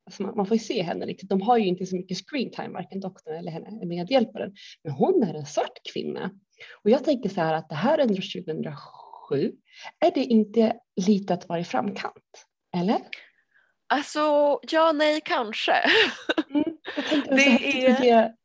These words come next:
Speaker 2: ja.
Speaker 1: en svart kvinna en ganska stor och viktig roll.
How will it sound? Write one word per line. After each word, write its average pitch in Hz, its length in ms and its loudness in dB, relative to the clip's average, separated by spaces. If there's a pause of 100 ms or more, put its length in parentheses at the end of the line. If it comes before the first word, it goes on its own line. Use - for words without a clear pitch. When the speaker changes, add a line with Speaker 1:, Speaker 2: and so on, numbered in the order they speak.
(140)
Speaker 2:
ja. 233 180 4
Speaker 1:
en 240 60 8
svart - 440 -2
kvinna 226 540 2 (320)
en 208 160 2
ganska 202 320 -2
stor 208 300 0
och 196 120 0
viktig - 260 -2
roll. 220 280 -6